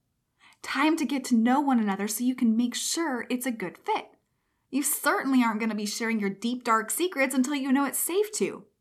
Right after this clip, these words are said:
right? The same rings true in online business. As a potential client, we wanna make those connections first,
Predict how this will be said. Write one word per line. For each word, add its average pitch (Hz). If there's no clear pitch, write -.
right? 302
The 277
same 294
rings 277
true 208
in 202
online 180
business. 196
As 247
a -
potential 269
client, 294
we 262
wanna 320
make 254
those 240
connections 208
first, -